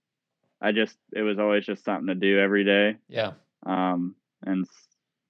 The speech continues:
Speaker 1: so I did it. I don't know. I, I'm not sure how to answer that
Speaker 2: Yeah,
Speaker 1: question.
Speaker 2: no wor-, no worries, no
Speaker 1: Um,
Speaker 2: problem.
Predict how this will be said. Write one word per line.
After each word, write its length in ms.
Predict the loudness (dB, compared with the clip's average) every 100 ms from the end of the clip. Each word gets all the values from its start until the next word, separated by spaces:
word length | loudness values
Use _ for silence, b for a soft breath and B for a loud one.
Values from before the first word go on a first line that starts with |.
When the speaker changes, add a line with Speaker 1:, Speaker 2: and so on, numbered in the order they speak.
| -10 -2
Speaker 1:
so 120 | 0
I 80 | 2
did 180 | 2
it. 140 | 2 0 B B
I 80 | 6
don't 100 | 8
know. 180 | 8 4 2
I, 80 | 2
I'm 380 | 4 4 4 4
not 240 | 2 -2
sure 260 | -4 -2 -2
how 140 | 0
to 160 | -2 -2 -8 -6
answer 300 | -4 -2 0
that 80 | 0
Speaker 2:
Yeah, 80 | 0
Speaker 1:
question. 540 | 0 -2 -2 -4 -4 -4
Speaker 2:
no 140 | -4
wor-, 160 | -4 -6
no 120 | -6
worries, 220 | 2 4 6 4
no 60 | 0
Speaker 1:
Um, 60 |
Speaker 2:
problem. 300 | -4 -10 -12